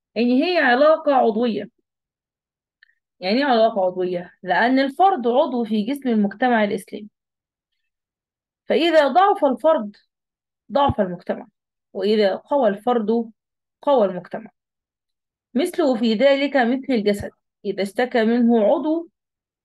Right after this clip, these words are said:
تألمت له جميع الأعضاء. يعني المقصود إن أنا أتألم لأي شيء يؤذي من حولي. أسرتي مثلًا حصل فيها أي حاجة، أنا المفروض إن أنا إيه؟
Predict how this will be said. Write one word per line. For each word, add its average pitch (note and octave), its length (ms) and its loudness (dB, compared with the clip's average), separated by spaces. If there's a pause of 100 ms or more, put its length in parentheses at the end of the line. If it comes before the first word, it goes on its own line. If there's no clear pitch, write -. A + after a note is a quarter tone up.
(180)
تألمت C4+ 680 0
له C4+ 280 0
جميع B3 320 2
الأعضاء. - 440 -6 (1300)
يعني G3 460 -4
المقصود G#3 380 -2
إن A#3+ 140 0
أنا C4 220 0
أتألم D4 500 -2
لأي C4+ 400 0
شيء D#4+ 380 -4
يؤذي C#4 300 -2
من A#3+ 160 0
حولي. - 260 -6 (800)
أسرتي A#3+ 440 -2
مثلًا A3+ 280 0
حصل A3+ 340 -2
فيها A#3 160 -2
أي A#3 200 0
حاجة، D4 300 -2
أنا B3 80 -4
المفروض A#3+ 280 -2
إن A#3+ 60 0
أنا A#3+ 140 0
إيه؟ A#3 260 -4